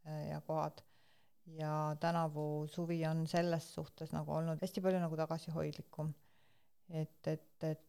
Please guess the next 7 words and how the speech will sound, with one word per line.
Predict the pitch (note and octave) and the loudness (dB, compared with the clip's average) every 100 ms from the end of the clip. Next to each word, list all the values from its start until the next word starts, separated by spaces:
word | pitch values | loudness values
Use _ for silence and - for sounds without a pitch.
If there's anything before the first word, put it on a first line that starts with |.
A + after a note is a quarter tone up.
| - | -10
selle | - E3 E3 D#3 | -2 2 2 4
tulemuse | F3 F3 D#3+ D#3 D#3 | 6 6 4 0 0
me | D3+ D3+ | 0 0
siis, | - D3+ D#3 - - - - - | -2 -4 -6 -10 -12 -16 -20 -12
noh, | F3+ F#3 G3 | -2 -2 -2
septembris, | - F3 F3+ F3 E3+ E3 | -8 -4 0 2 0 -2
oktoobris, | - E3+ D#3+ D#3+ D#3+ D#3+ | -4 0 0 0 -4 -6